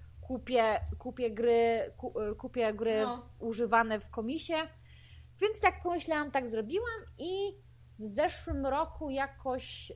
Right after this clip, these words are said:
Speaker 1: e, w wakacje, e, kupiłam właśnie PlayStation trzy, no i poszłam do, do sklepu, gdzie się kupuje gry używane i powiedziałam, dzień dobry,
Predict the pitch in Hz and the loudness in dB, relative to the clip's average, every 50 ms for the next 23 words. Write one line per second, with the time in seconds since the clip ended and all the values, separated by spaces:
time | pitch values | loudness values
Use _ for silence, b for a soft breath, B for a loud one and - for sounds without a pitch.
0 | - - - - 220 202 196 190 190 220 214 - - 269 294 330 330 - - - | -10 -6 -4 -4 -4 -4 -6 -6 -6 -6 -6 -6 -6 -4 -4 -4 -4 -6 -10 -6
1 | 320 320 320 330 320 - - - - b b b b b b b - - - 240 | -4 -2 -2 -2 -4 -6 -14 -20 -20 b b b b b b b -12 -4 -2 0
2 | 240 240 240 233 233 233 233 233 226 233 233 - - - 294 294 285 269 247 254 | 2 4 4 4 4 4 4 4 2 0 -2 -8 -8 -4 -4 -2 -2 0 0 -2
3 | 262 254 - 254 247 240 233 233 233 233 240 226 233 226 - 226 214 208 - 185 | -2 -2 -6 -6 -4 -2 -2 -2 -4 -4 -4 -6 -6 -6 -8 -12 -12 -12 -12 -14
4 | 175 175 - - 415 523 571 508 466 427 392 - - 339 330 - - 320 311 302 | -14 -14 -10 -6 -4 -4 -2 -2 -2 -4 -4 -2 -2 -4 -2 0 -2 -2 -2 -2
5 | 277 254 277 269 277 269 269 262 240 - - 214 208 233 233 - 269 254 254 254 | 0 2 2 4 4 4 4 2 2 0 -4 -6 -8 -10 -10 -4 -4 -6 -4 -4
6 | 247 220 226 233 - 233 233 - - - 233 233 220 202 196 208 185 175 170 170 | -8 -6 -6 -6 -6 -8 -10 -12 -14 -2 0 0 0 0 -2 -6 -6 -6 -8 -12
7 | 165 170 226 208 220 208 277 220 196 - 175 165 165 - - - - - - 190 | -6 -4 -2 -2 -2 -4 -6 -8 -10 -10 -12 -12 -14 -16 -18 -20 -16 -12 -12 -10
8 | 165 165 240 285 311 302 311 294 277 277 | 0 4 6 6 6 6 4 2 2 2